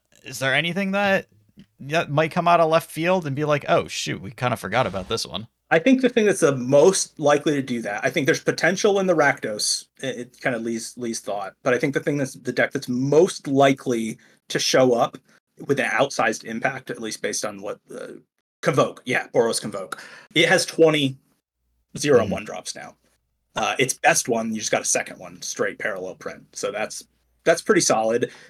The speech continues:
Speaker 2: I also think in general positioning could be pretty good. I would be on,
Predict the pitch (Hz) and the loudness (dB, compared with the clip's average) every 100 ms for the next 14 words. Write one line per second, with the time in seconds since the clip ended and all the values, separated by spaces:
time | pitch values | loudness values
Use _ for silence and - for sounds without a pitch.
0 | _ 123 127 135 139 - 131 143 127 127 | _ 2 4 4 4 2 -2 0 -2 -2
1 | - 135 120 110 127 120 117 113 - 113 | -10 -8 -6 -6 -4 -2 -2 -6 -8 -8
2 | 104 117 - 156 175 196 202 - _ _ | -6 -4 -2 0 0 -2 -8 -16 _ _
3 | _ - - 127 135 120 123 139 - 120 | _ -2 -2 0 0 2 4 4 4 2
4 | 127 127 135 123 123 | 2 2 4 4 2